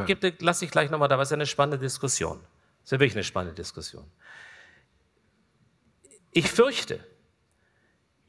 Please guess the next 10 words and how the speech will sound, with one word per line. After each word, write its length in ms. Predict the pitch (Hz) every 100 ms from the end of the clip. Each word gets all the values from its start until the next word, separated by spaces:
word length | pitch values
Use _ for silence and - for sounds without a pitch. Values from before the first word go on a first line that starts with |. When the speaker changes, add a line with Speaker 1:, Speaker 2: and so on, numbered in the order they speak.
| _ _
Speaker 1:
dass 180 | 160 -
wenn 160 | 202
wir 200 | 190 180
weiterhin 540 | 156 185 262 240 214 226
mit 160 | 208
verhuschten 960 | - 165 139 - 262 285 - - 254 214
Worten 480 | 175 160 - 92 - - _ _ _ _ _ _ _ _
diese 320 | 185 175 170
Welt 340 | 170 220 240 -
beschreiben 640 | 226 - 156 117 76